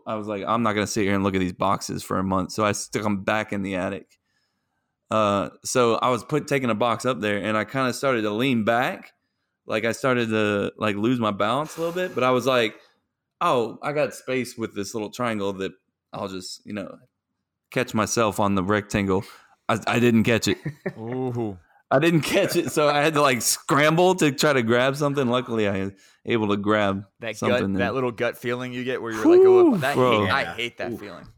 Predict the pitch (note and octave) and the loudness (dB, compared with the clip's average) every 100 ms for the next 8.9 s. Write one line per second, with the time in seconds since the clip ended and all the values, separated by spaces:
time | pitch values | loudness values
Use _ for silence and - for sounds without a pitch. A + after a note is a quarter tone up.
0 | _ - C3 C#3 C#3+ C#3+ C3+ C3+ C3 D#3 | _ 0 2 4 4 4 4 2 2 0
1 | D3+ D3+ C#3+ D#3 D#3+ D#3 D3 C#3 C3+ C3+ | 2 0 0 0 0 2 2 2 4 4
2 | B2+ A#2+ - C#3+ - F3+ G3+ F#3 B2+ F3 | 2 2 0 -2 -2 -2 -2 0 0 0
3 | B3 - C#3 D#3+ C#3+ E3+ G3+ C#3+ G3 - | -2 -2 0 0 0 0 0 -2 -6 -8
4 | - A2+ C#3 A3+ A#4 B4+ C5 F3+ G#3+ - | -4 2 4 6 6 6 6 6 4 4
5 | - F4+ F4 G#4 - G#4+ A#4 - - F3 | 2 2 4 0 4 4 4 2 0 2
6 | G3 A3 A3+ A#3 B3 A#3+ A#3+ C4 B3+ B3+ | 2 2 2 4 4 4 4 4 6 6
7 | B3+ A#3+ D3 A#2+ G#2+ G2 G#2 G#2+ C3 - | 6 4 2 4 2 2 0 0 -2 0
8 | B2+ B2 C3+ A2+ F#2 D#2+ E2 D#2 D#2 | 0 0 -4 -4 -4 -6 -8 -10 -12